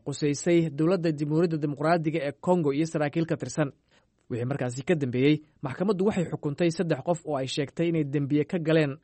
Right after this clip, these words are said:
dalka Congo iyo dadkiisa. Xafiiska dacwad oogaha ee maxkamadda I C C ayaa sidoo kale furay labada kun saddex iyo labaatankii baaritaan ku saabsan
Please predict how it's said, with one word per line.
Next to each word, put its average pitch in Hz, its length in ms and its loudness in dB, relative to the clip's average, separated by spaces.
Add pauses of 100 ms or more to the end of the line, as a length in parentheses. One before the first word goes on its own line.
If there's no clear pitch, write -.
(140)
dalka 165 340 2
Congo 156 420 2
iyo 156 120 2
dadkiisa. 147 460 0 (480)
Xafiiska 147 440 0
dacwad 135 320 -2
oogaha 156 340 2
ee 143 80 0
maxkamadda 151 560 -2
I 180 80 2
C 160 160 -4
C 135 320 -2
ayaa 143 380 2
sidoo 165 260 0
kale 170 220 0
furay 151 340 0 (360)
labada 180 260 2
kun 175 120 -2
saddex 175 300 -4
iyo 156 80 2
labaatankii 156 540 0
baaritaan 139 420 -2
ku 139 100 -6
saabsan 160 460 -2